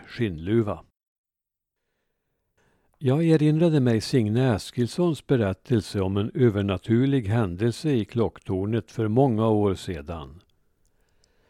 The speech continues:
Det var tre ringare där uppe, och de var Karl Smed den yngre, Jakob Klemetti och Johan på Kullen. Medan de utförde sitt ringande hörde de ett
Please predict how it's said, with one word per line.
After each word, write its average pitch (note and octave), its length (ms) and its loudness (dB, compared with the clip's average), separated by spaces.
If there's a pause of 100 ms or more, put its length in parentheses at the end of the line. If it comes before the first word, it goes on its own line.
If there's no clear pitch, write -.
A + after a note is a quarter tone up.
(160)
Det C3+ 160 2
var D3+ 160 2
tre E3 360 4
ringare A#2 520 4
där G#2+ 200 2
uppe, E2 480 -4 (180)
och A2+ 200 0
de A#2+ 240 0
var G#2+ 160 0
Karl A2+ 420 0
Smed C3 460 -2
den A#2+ 320 -4
yngre, D3+ 560 0 (500)
Jakob A#2 640 2
Klemetti A2 800 -2 (240)
och - 280 -6
Johan G#2+ 560 0
på A2 120 -4
Kullen. G2+ 640 -4 (960)
Medan D#3+ 380 2
de F3+ 180 2
utförde B2+ 560 2
sitt - 280 -2
ringande G#2 640 0
hörde F#2 320 0
de G#2+ 220 -2
ett G2 160 -4